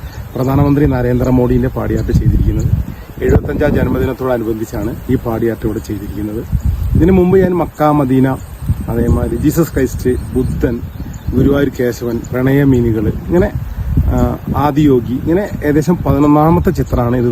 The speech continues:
വന്നിരിക്കുന്നത്. ഈ പ്രധാനമന്ത്രി ചെയ്തതിൽ അതിയായ സന്തോഷം എനിക്കുണ്ട്. പിന്നെ ഇന്ത്യയിലെ ഏറ്റവും വലിയ കളർ പാടമാണിത്. ഏകദേശം നൂറ്റഞ്ച് തരം നെല്ലുകളോളം ഈ പാടത്ത് ഉണ്ട്. പല കളറിലായിട്ടുള്ള നെല്ലുകളുണ്ട്. ഇത് കാണാൻ വേണ്ടിയിട്ട് എല്ലാവരെയും ഞാൻ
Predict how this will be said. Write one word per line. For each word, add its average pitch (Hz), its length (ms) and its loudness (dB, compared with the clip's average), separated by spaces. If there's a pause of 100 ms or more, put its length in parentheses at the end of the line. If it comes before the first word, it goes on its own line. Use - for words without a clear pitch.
വന്നിരിക്കുന്നത്. 101 500 -4 (760)
ഈ 143 40 6 (460)
പ്രധാനമന്ത്രി 151 500 4
ചെയ്തതിൽ 131 300 2
അതിയായ 120 220 2 (120)
സന്തോഷം 110 320 -2
എനിക്കുണ്ട്. - 320 -4 (640)
പിന്നെ 185 180 0 (180)
ഇന്ത്യയിലെ 185 380 4 (340)
ഏറ്റവും 196 420 2
വലിയ 160 260 2
കളർ 143 200 0 (120)
പാടമാണിത്. 127 640 0 (160)
ഏകദേശം 139 320 0 (400)
നൂറ്റഞ്ച് 156 560 4
തരം 143 240 2
നെല്ലുകളോളം 131 600 2 (100)
ഈ - 20 6 (260)
പാടത്ത് 117 360 -4 (280)
ഉണ്ട്. 113 160 0 (560)
പല 151 120 2 (100)
കളറിലായിട്ടുള്ള 131 600 0
നെല്ലുകളുണ്ട്. 110 440 0 (100)
ഇത് 151 140 2
കാണാൻ 143 300 2
വേണ്ടിയിട്ട് 120 300 0
എല്ലാവരെയും 123 320 2
ഞാൻ 120 80 0